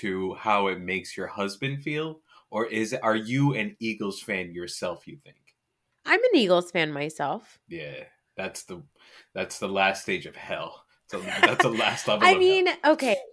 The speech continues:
Speaker 2: I'm an Eagles fan myself, but I think the thing that makes me angry is, like, I think for me, for my, like, personal well-being,
Speaker 1: Mm-hmm.
Speaker 2: I like it when they're just, like, not good. I
Speaker 1: <laughs> Well, so
Speaker 2: prefer
Speaker 1: you're
Speaker 2: that.
Speaker 1: not a fan.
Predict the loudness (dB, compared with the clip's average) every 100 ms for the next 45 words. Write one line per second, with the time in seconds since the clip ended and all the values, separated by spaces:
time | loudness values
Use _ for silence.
0 | 0 2 2 0 0 2 2 2 0 2
1 | 0 2 4 2 2 0 2 0 0 -4
2 | -2 -4 0 -2 0 0 0 -2 -6 -6
3 | -6 -2 -2 -4 -4 -2 -2 -2 -2 0
4 | 2 2 0 -8 _ _ _ _ _ _
5 | 0 2 2 2 0 -4 0 0 0 -2
6 | -2 -2 -6 -2 -2 2 2 2 0 -4
7 | _ _ 0 0 -2 -4 -2 -2 -2 -2
8 | 0 0 0 -2 -6 -4 -4 -6 -12 -16
9 | -14 2 4 6 6 6 6 6 4 2
10 | -2 0 0 0 -2 -2 -4 -6 -6 -8
11 | _ _ _ -6 -6 -6 -8 6 6 8
12 | 4 8 8 10 10 8 0 -8 -10